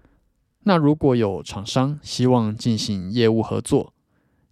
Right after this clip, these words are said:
都欢迎来信：Crypto Doctor十三一小老鼠Gmail dot com。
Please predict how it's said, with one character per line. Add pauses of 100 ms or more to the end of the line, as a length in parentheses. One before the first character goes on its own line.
都
欢
迎
来
信： (460)
Crypto
Doctor
十
三
一 (500)
小
老
鼠 (540)
Gmail
dot
com。